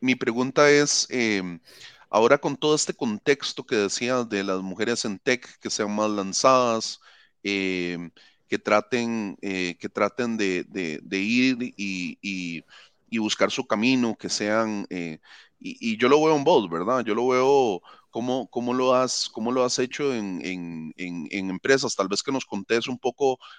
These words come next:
las empresas con las que has trabajado, cómo te has, eh, cómo has crecido vos en la parte de product management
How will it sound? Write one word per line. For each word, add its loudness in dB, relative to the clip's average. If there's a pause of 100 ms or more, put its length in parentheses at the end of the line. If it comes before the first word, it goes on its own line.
(120)
las 2
empresas -2
con -4
las -4
que -4
has -4
trabajado, 2 (360)
cómo -2
te 0
has, 2
eh, -4
cómo -6
has -4
crecido -4
vos -2
en -2
la -2
parte -4
de -2
product -4
management -2